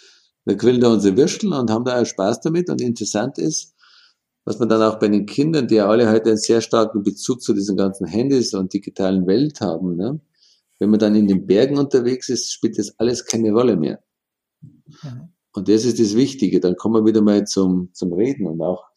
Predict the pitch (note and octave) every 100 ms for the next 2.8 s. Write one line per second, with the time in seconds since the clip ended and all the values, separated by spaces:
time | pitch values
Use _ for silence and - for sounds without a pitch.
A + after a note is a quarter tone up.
0 | _ F#2 G2 G#2 - G2 F#2 - G2+ A#2
1 | D3 D3 - - - _ - G2 G2 G2+
2 | G2 G2 G2 G2 A#2 A2 F#2 -